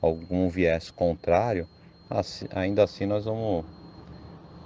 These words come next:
fazer com que, é, faça valer essa decisão através de novas ações que a gente,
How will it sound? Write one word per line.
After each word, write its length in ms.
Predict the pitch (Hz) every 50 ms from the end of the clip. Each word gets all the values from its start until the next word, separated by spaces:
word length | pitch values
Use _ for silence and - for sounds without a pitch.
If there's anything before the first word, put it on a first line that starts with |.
| - - - -
fazer 460 | 92 90 87 80 80 87 90 95 95
com 180 | - - 107 101
que, 420 | - - - 90 87 90 95 98 107 - - -
é, 260 | 104 98 98 98 98 92 - -
faça 260 | - 92 90 - 104
valer 320 | 98 101 98 87 90 92 92
essa 160 | 90 - 101
decisão 600 | 98 - - - 123 110 101 90 90 98 104 107 - - - - - - - - -
através 480 | 87 87 - - 87 80 87 85 80 -
de 80 | 85
novas 300 | 85 82 82 82 85 85
ações 440 | 95 92 87 - - 87 87 90 -
que 120 | - -
a 40 | 98
gente, 520 | 95 101 98 - - - 107 104 98 92